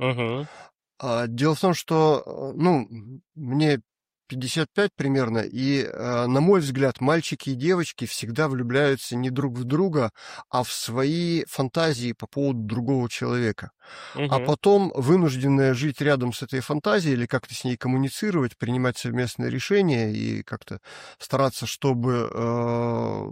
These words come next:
Speaker 2: и, и, и тебе, и мне было хорошо в разных, а, отношениях. Ну, там, допустим, <laughs> суп вместе готовить и там, а, работать, дом вести, да. А
Speaker 1: Мгм.
Speaker 2: люди меняются, люди развиваются в одну историю, и спустя какое-то время они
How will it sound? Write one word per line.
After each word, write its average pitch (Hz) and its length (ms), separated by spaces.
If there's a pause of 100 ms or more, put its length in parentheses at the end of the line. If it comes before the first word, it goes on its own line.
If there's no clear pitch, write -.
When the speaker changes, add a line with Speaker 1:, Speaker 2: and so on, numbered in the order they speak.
(680)
Speaker 2:
и, 113 400
и, 123 220
и 123 80
тебе, 147 380
и 143 40
мне 139 220
было 131 220
хорошо 135 420
в 117 80
разных, 120 420 (640)
а, 120 300
отношениях. 135 560
Ну, 117 100
там, 113 160
допустим, 113 380
<laughs> - 360
суп 165 340
вместе 139 380
готовить 117 540
и - 20
там, 107 200 (640)
а, 113 380
работать, 131 460
дом 127 200
вести, 113 300
да. 110 200 (380)
А 127 120
Speaker 1:
Мгм. 123 100
Speaker 2:
люди 175 360
меняются, 160 920
люди 135 260
развиваются 139 800
в 107 100
одну 147 320
историю, 117 460
и 160 140
спустя - 440
какое-то 147 480
время 180 420
они 135 440